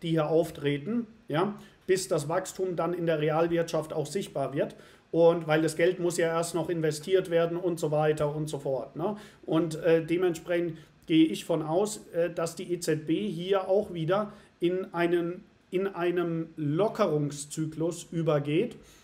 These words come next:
und Liquidität ins System pumpt. Das heißt, neuerdings haben wir nicht nur die E Z B,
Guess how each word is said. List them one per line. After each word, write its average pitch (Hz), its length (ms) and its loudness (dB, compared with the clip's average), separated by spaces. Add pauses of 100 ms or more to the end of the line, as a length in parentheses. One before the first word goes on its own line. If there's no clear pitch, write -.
(240)
und 185 460 4 (100)
Liquidität 170 760 0
ins 165 180 -6
System 160 460 0
pumpt. 262 280 2 (220)
Das 170 160 2
heißt, 185 340 6 (300)
neuerdings 175 880 4 (460)
haben 185 220 0
wir 185 100 8
nicht 233 300 0
nur 240 120 4
die 233 200 -2
E 226 80 -2
Z 196 260 2
B, 233 320 0